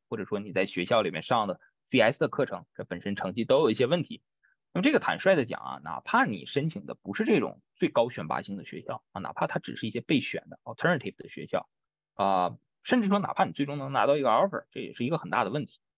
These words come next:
你高中的这些东西如果说都能出现短板，你不要认为你在一个低选拔性的学校就，嗯，能生存下来啊。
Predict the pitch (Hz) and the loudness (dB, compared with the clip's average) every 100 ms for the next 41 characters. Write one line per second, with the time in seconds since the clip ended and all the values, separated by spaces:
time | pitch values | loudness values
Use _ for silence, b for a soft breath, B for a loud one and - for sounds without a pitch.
0 | - 87 - 156 214 214 208 196 143 131 | -18 -16 0 2 4 2 2 2 2 0
1 | 123 120 120 101 104 123 73 - 95 - | -2 -2 -2 -2 -2 0 -2 0 -2 2
2 | 131 135 101 - 127 131 117 87 101 85 | 0 0 -4 -4 -2 -2 0 0 0 -2
3 | - _ _ _ _ - 120 208 240 139 | -4 _ _ _ _ -4 4 4 6 4
4 | 107 92 120 98 85 107 87 78 _ _ | 0 0 2 2 0 -2 -2 -4 _ _
5 | _ _ 139 127 90 71 107 92 - - | _ _ 0 0 0 -2 -4 -10 -10 -2
6 | 98 - - 98 87 - _ _ _ - | -2 -2 -2 0 0 -4 _ _ _ -12
7 | 104 87 92 - _ _ _ _ - 107 | -10 -10 -12 -18 _ _ _ _ -6 -4
8 | 104 131 127 - 80 71 - _ - | 0 -2 -2 -2 -4 -4 -10 _ -10